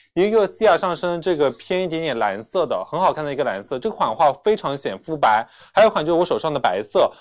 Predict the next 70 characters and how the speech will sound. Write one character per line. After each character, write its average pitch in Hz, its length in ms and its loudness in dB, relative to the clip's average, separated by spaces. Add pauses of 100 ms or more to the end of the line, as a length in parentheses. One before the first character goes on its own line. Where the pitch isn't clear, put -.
(120)
然 147 120 0
后 190 60 0
呢， 196 80 0
我 170 60 -6
们 139 120 -6
再 185 160 2
切 185 220 0
近 190 160 -4
景 117 140 -8
看 139 240 -6
一 117 60 -8
下 101 320 -6
它 - 120 -6
的 156 100 0
那 147 160 -4
个 139 120 -2
整 131 140 -8
体 - 80 -14
的 123 80 -10
那 123 60 -8
个 139 80 -8
面 143 220 -6
料， 123 220 0 (320)
它 233 100 2
用 240 140 2
的 214 80 -2
那 202 80 -2
个 208 60 -2
面 202 200 -2
料 190 80 0
的 170 40 0
话， 175 100 -2
大 180 80 2
家 180 60 2
可 170 80 -4
以 156 40 -2
看 160 180 -8
到 143 80 -6
它 185 160 -6
和 160 140 -2
平 127 240 -8
时 143 160 -10
那 147 100 -8
种 135 80 -4
面 147 140 -8
料 135 100 -4
不 98 120 -8
太 147 160 -4
一 110 100 -4
样， 110 240 -2 (260)
它 220 140 0
是 220 140 -8
用 220 100 -4
到 196 140 2
了 175 100 -4
一 185 80 -6
点 165 240 -6
点 135 180 -4
像 143 380 -4
菠 208 240 2
萝 170 180 4
纹 120 220 -2
肌 190 140 -10
理 160 160 0
感 123 140 -2
的 98 60 -12
一 104 60 -12
个 123 80 -6
面 139 220 -6
料， 123 200 2